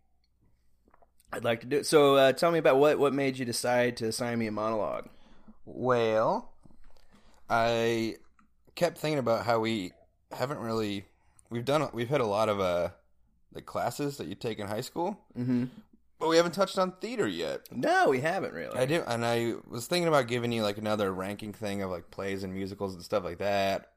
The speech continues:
Speaker 2: and then I was like, "Eh, maybe that's a little played out." So I fi-, I don't know. I fi-, figured it'd be the best, the most applicable thing to a podcast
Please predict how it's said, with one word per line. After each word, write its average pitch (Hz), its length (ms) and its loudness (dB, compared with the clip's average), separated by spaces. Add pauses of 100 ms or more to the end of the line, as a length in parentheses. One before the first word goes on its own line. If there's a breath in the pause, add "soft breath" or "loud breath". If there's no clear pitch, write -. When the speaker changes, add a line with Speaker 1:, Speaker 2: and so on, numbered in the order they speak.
Speaker 2:
and 90 160 -10
then 73 420 -8 (460 soft breath)
I - 60 -10
was 85 80 -8
like, 90 140 -10
"Eh, 135 220 -4
maybe 123 180 -4
that's 107 180 -4
a 107 40 -8
little 98 160 -4
played 98 300 -4
out." 98 420 0 (380)
So 139 380 -2
I 147 40 -8
fi-, 170 280 -6
I 175 40 -8
don't 202 160 -10
know. 277 160 -10
I - 100 -8
fi-, - 160 -18 (100)
figured 107 300 -4
it'd 87 140 -10
be 113 100 -4
the 107 80 -4
best, 107 420 -2 (520)
the 117 60 -10
most 123 280 -2
applicable 120 460 -4
thing 104 220 -6
to 95 80 -2
a 78 60 -4
podcast - 800 -6